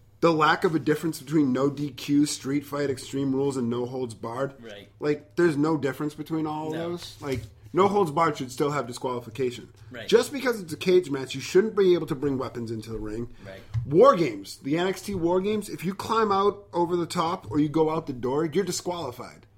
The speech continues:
Speaker 2: Yeah.
Speaker 1: Cage match should be pinfall or submission.
Speaker 2: Yeah.
Speaker 1: If there's interference, it's disqualification. If you're a pussy and you climb out,
Speaker 2: Yeah.
Speaker 1: you're disqualified. Like, it
Speaker 2: Yeah.
Speaker 1: doesn't make any sense to me. This is supposed to be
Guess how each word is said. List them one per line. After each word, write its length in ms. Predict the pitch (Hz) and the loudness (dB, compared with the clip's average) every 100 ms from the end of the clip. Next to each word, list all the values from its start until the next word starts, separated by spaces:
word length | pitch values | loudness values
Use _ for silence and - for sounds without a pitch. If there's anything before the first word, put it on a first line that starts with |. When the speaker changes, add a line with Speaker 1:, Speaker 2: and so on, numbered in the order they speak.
| - | -16
Speaker 2:
Yeah. 280 | 131 135 117 - | -10 -10 -10 -2
Speaker 1:
Cage 260 | 240 294 240 | 2 2 2
match 180 | 196 | 0
should 120 | - 131 | 0 -6
be 100 | 135 | -6
pinfall 540 | - 247 247 262 262 | -2 -2 -2 -4 -4
or 140 | 214 | -4
submission. 600 | 208 190 156 131 120 120 123 | -2 -2 -4 -4 -8 -10 -8
Speaker 2:
Yeah. 260 | 135 127 117 | -8 -6 -8
Speaker 1:
If 100 | 123 | -8
there's 180 | 131 - | -8 -4
interference, 640 | 196 233 - 208 202 190 | -2 -2 0 0 0 -2
it's 100 | 165 | -12
disqualification. 960 | 170 - 175 170 165 - 165 160 - 160 | -16 -4 -2 -2 -6 -4 -2 -2 -4 -6
If 140 | - | -10
you're 120 | 190 180 | -16 -14
a 20 | |
pussy 500 | - 202 190 202 190 | -6 -4 -2 -4 -2
and 100 | 143 | -4
you 80 | 117 | -4
climb 460 | - 151 165 160 | -8 -8 -6 -4
out, 260 | 156 190 - | -4 -6 -8
Speaker 2:
Yeah. 160 | 131 131 | -10 0
Speaker 1:
you're 100 | 160 | 2
disqualified. 680 | 165 - 170 147 113 113 82 90 - - - - - | 2 0 0 0 -4 -12 -16 -20 -20 -20 -20 -20 -4
Like, 160 | 170 175 | 0 2
it 60 | 190 | 2
Speaker 2:
Yeah. 100 | 185 | 6
Speaker 1:
doesn't 320 | 185 196 196 | 6 6 4
make 160 | 185 | 4
any 220 | 180 165 151 | 4 2 2
sense 260 | 143 - | 2 0
to 80 | 120 | -4
me. 160 | 113 110 - - | -4 -6 -8 2
This 240 | 175 190 | 4 4
is 160 | 170 160 | -2 -6
supposed 240 | - 165 | -2 -4
to 60 | 156 | -2
be 380 | 143 131 131 | -2 -2 -4